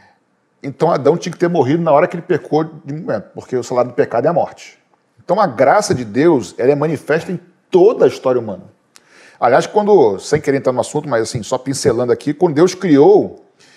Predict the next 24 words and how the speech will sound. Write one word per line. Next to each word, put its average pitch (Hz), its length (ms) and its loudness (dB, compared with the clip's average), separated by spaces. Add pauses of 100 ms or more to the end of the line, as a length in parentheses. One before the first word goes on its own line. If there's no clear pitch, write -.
(400)
ele, 127 440 2
por - 320 -4
já 160 80 4
saber 156 400 0
que 180 100 -6
o 165 60 0
homem 143 180 2
pecaria, 135 880 0
a 139 80 0
graça 131 400 0
é - 20 2
que 202 100 -8
vem 208 120 -2
sustentando 196 380 -8
toda - 140 -2
a - 20 0
criação. 120 500 -2 (500)
Então, 131 260 -2
ao 196 60 2
longo 190 380 2
de 170 80 -4
toda 262 680 2
a - 20 -2
criação, 165 640 -2